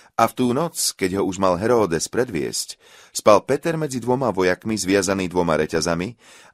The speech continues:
a strážcovia predo dvermi strážili žalár. A tu hľa, anjel Pánov sa postavil k nemu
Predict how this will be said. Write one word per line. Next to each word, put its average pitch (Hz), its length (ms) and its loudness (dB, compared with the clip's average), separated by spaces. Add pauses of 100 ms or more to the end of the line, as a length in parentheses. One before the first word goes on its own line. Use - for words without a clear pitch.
a 104 80 6
strážcovia 151 720 -2
predo 123 240 2
dvermi 107 320 0
strážili 98 560 0
žalár. 71 560 -2 (960)
A 113 200 6
tu 160 200 -4
hľa, 135 320 -10 (720)
anjel 160 480 4
Pánov 117 480 4
sa 82 160 0
postavil 78 480 -2
k - 80 -12
nemu 71 320 -4